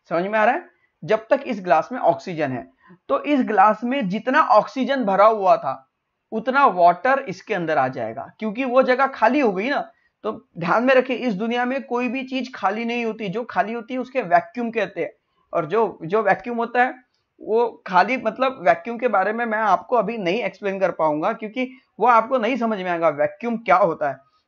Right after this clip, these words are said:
पर वैक्यूम ऐसा समझ लीजिए, खाली जगह जिसके अंदर कुछ नहीं है,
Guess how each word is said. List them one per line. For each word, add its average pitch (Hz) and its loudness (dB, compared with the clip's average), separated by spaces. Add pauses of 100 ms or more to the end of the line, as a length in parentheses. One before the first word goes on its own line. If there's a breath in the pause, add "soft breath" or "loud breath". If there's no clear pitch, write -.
(100)
पर 220 2
वैक्यूम 262 0
ऐसा 247 -2
समझ 233 -4
लीजिए, 247 -4
खाली 190 -2
जगह 139 -4
जिसके 180 -8
अंदर 262 -4
कुछ 277 -4
नहीं 160 -2
है, 135 -12